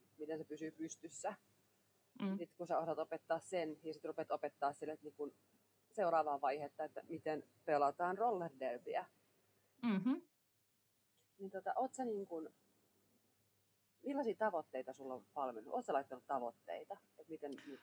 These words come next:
Speaker 1: kehitytään valmentajana?
Speaker 2: Oh, no en mä tiedä, onks mulla tavoitteita. Mulla on niinku ehkä enemmänkin semmoista, että me vaan haluan olla hyvä coachi. Et me haluan saada niistä yksilöistä mahdollisimman paljon irti
Speaker 1: Joo.
Speaker 2: sitä joukkuetta varten. Ja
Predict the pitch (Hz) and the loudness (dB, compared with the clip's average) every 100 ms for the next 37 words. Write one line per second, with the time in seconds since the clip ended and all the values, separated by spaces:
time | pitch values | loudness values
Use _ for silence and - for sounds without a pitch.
0 | - 156 139 120 120 123 139 123 120 175 | -10 -8 -8 -8 -8 -4 0 0 -2 -10
1 | - 185 196 - - _ _ _ _ - | -12 -10 -10 -10 -16 _ _ _ _ -6
2 | 294 302 302 - - - - 247 311 392 | -2 -2 -4 -8 -12 -10 -6 -2 0 0
3 | 415 381 381 370 359 392 370 302 - 254 | -2 -4 -4 -6 -4 -2 -2 -4 -6 -8
4 | 254 269 277 285 294 302 294 285 - 277 | -2 0 0 0 -2 -2 -4 -6 -6 -6
5 | 294 269 262 247 - 269 240 233 220 208 | -2 -2 -2 -6 -4 -4 -4 -6 -10 -8
6 | 233 226 220 226 226 220 208 220 196 214 | -8 -6 -6 -8 -8 -8 -8 -8 -10 -10
7 | 196 - 214 185 190 - 175 - _ _ | -10 -6 -4 -4 -6 -10 -12 -14 _ _
8 | _ - 196 214 240 247 233 233 220 220 | _ -6 0 2 2 0 0 -2 -4 -2
9 | 196 196 214 247 254 - 170 170 170 165 | -4 -4 -2 -2 -4 -6 -4 -4 -6 -8
10 | 190 175 175 165 165 151 147 226 277 294 | -6 -4 -4 -6 -6 -10 -6 -2 -2 -4
11 | 381 381 _ _ _ - - - _ - | -8 -10 _ _ _ -18 -18 -18 _ -20
12 | _ - 214 240 240 226 226 170 165 131 | _ -10 -4 -2 0 -2 -4 -6 -6 -8
13 | 123 110 - 202 - _ _ _ _ _ | -8 -10 -10 -10 -12 _ _ _ _ _
14 | _ _ - 156 | _ _ -8 -8